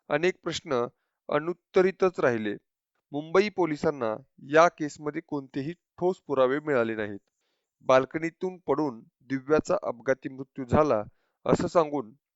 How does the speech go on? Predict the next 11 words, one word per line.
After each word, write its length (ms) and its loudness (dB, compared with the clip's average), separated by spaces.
पोलिसांनी 480 0
दिव्या 300 0
भारती 320 -2
केस 420 -4
एकोणीसशे 420 -4
अठ्ठ्याण्णव 480 -2
मध्ये 240 -2
बंद 280 0
केली. 300 -6
दिव्याच्या 560 0
मृत्यूनंतर 840 0